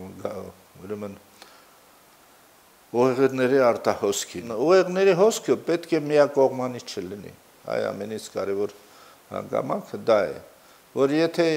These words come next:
ժամանակի ինչ-որ հատվածում երիտասարդը մեկնել է իր հայրենի երկրից ուրիշ երկիր, ստանալով և կրթություն, և բարձր որակավորում, ե-, և հնարամ-,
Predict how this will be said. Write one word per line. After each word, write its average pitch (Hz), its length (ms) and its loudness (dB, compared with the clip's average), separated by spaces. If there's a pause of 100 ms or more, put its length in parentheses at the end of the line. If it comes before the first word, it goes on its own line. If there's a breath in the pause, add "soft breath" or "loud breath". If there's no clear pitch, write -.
(100)
ժամանակի 143 640 0
ինչ-որ 131 320 -4
հատվածում 107 580 -2
երիտասարդը 107 840 -4 (460 loud breath)
մեկնել 110 480 -4
է 104 80 2
իր 104 160 -4
հայրենի 101 460 -4
երկրից 101 560 -10
ուրիշ 101 240 -10
երկիր, 156 480 -6 (580 loud breath)
ստանալով 117 640 0
և 113 240 -2
կրթություն, 101 720 -8
և 104 160 -6
բարձր 107 400 -4
որակավորում, 113 880 -4 (540 loud breath)
ե-, 104 260 -6 (140)
և 110 400 -2
հնարամ-, 110 580 -6